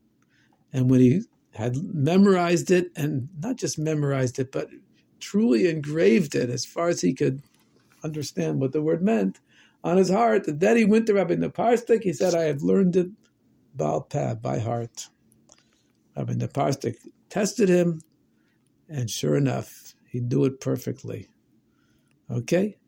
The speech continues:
time for the next chapter. The next chapter also took months to memorize, and so he went chapter by chapter.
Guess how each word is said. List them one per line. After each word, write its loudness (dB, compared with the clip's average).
time -4
for -8
the 0
next -2
chapter. -10
The -4
next 0
chapter 2
also 6
took 4
months 2
to 6
memorize, 2
and -4
so 2
he 8
went 2
chapter -2
by -2
chapter. -6